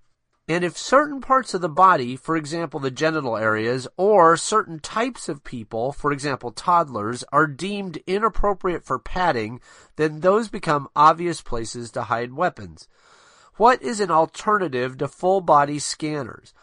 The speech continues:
One alternative would be to have passengers enter a private booth in which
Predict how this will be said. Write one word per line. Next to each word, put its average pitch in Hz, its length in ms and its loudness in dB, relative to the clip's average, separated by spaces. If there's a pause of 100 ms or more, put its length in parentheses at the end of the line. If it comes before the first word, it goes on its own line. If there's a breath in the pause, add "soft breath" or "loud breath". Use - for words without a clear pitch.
(120 soft breath)
One 262 200 6
alternative 131 720 2
would 151 120 -6
be 165 180 -2
to 151 100 -2
have 208 360 -2
passengers 127 800 -4 (100)
enter 156 300 0
a 139 180 -4
private 175 640 -4
booth 127 400 -6 (380 loud breath)
in 165 180 -8
which 220 340 -4